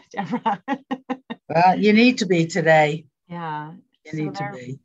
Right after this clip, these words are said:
Speaker 1: volume two coming out in that one. Another one coming out is Undefeated. And another one is, uh, s-,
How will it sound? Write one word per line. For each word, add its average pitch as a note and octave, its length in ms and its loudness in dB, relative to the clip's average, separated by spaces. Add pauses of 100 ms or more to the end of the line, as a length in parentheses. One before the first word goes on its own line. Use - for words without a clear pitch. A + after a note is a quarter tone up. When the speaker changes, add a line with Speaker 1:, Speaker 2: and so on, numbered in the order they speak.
Speaker 1:
volume G#3+ 340 -2
two A3+ 180 -10
coming G3 360 -8
out F#3 180 -4
in F3+ 140 -8
that F3+ 260 -6
one. F#3 400 -8
Another F3 440 -10
one F#3 200 -10
coming F3+ 340 -10
out E3+ 200 -12
is E3 300 -12
Undefeated. F#3 920 -12 (720)
And E3+ 640 -8 (120)
another E3+ 360 -8
one E3+ 240 -8
is, D#3+ 360 -8 (100)
uh, D#3 280 -6
s-, - 340 -20